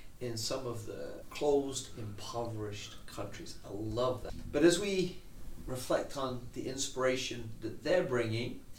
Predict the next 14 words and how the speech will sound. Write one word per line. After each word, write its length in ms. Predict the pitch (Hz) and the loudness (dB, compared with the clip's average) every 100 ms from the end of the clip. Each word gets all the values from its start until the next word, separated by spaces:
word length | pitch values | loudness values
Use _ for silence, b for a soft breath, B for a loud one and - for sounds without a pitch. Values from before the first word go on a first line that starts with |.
| B B B B | B B B B
let 180 | 151 147 | 4 4
me 100 | 139 | 2
wrap 340 | 147 175 175 | 2 0 2
up 180 | 160 - | 0 2
the 100 | 131 | -2
pod 420 | - 127 120 117 | -2 -2 -2 0
with 160 | 110 107 | -2 -4
a 60 | |
little 420 | 110 143 143 123 120 | -2 -2 0 -2 -4
inspiration 960 | 123 117 - 113 117 123 120 127 113 110 B B B | -2 -2 -2 -2 -2 0 0 0 -4 -8 B B B
for 200 | - - | -4 -4
all 280 | - 107 101 | 0 -2 -2
of 200 | - - | -4 -8
us. 340 | - - - | -6 -6 -6